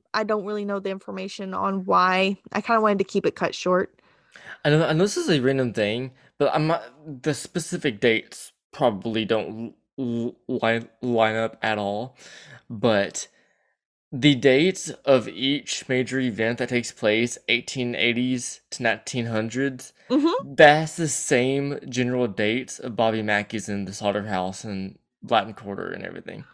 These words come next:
Speaker 1: Oh, it is, isn't it?
Speaker 2: The slaughterhouse happened in the eighteen eighties, and then Latin Quarter, Primrose, both happened from nineteen hundreds to nineteen seventies.
Speaker 1: Oh. I didn't think about that when I was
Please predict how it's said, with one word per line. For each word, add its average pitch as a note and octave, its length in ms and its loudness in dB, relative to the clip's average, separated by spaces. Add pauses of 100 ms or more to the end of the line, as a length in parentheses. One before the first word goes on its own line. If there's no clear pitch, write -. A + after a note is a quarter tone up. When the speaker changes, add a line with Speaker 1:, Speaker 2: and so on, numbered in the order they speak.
(400)
Speaker 1:
Oh, C#4 160 0
it A#3 160 -2
is, C4 380 2
isn't C#4+ 320 2
it? F#3 320 -8 (320)
Speaker 2:
The C3 80 -6
slaughterhouse B2+ 560 0
happened B2 260 -4
in A#2+ 80 -4
the A2+ 100 0
eighteen A#2 320 -4
eighties, G#2+ 500 -4 (420)
and A#2 120 -2
then A2 280 2
Latin G#2+ 320 4
Quarter, A#2+ 400 -2
Primrose, G#2+ 880 0 (240)
both A#2+ 180 4
happened A2 340 -4
from A2 120 -10
nineteen A2 300 -2
hundreds G#2+ 540 -8
to A#2+ 120 -8
nineteen G#2+ 360 -6
seventies. G#2 520 -6 (1400)
Speaker 1:
Oh. A#3 720 6 (1300)
I D#4+ 220 4
didn't C4+ 300 4
think F#4 280 6
about E4 320 4
that A3 240 4
when A#3 120 6
I A#3+ 160 6
was A#3 600 4